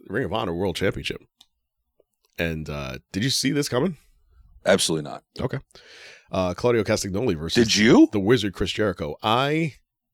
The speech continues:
Speaker 1: I didn't, ish.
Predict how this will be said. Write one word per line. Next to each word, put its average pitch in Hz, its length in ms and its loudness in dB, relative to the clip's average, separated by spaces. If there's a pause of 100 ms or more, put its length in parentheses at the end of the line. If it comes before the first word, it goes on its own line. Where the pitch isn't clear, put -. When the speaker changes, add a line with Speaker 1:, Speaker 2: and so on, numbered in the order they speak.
(480)
Speaker 1:
I 147 80 2
didn't, 127 640 2 (560)
ish. - 460 0